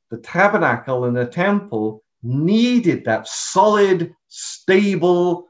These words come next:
faithful support to help it to function. So there's part of the, the metaphor of, of what Eve represents.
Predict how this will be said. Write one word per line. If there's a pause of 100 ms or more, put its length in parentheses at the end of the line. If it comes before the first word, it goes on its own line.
(120)
faithful (220)
support (800)
to (340)
help
it
to
function. (1400)
So
there's
part
of
the,
the
metaphor
of,
of
what
Eve (300)
represents.